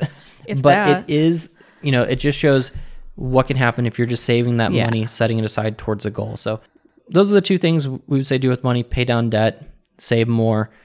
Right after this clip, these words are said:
Speaker 2: Those are things that'll bring you more peace of mind down the road for whenever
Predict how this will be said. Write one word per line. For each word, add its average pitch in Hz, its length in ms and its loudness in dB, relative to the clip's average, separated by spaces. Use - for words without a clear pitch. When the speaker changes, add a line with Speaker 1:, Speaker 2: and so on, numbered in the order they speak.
Speaker 2:
Those 117 220 -2
are 113 80 2
things 117 240 -2
that'll 113 160 2
bring 123 320 0
you 123 80 0
more 117 180 0
peace - 280 -4
of 123 80 -2
mind 110 260 -2
down 110 160 0
the 107 60 -4
road 113 280 0
for 127 100 -4
whenever 117 460 0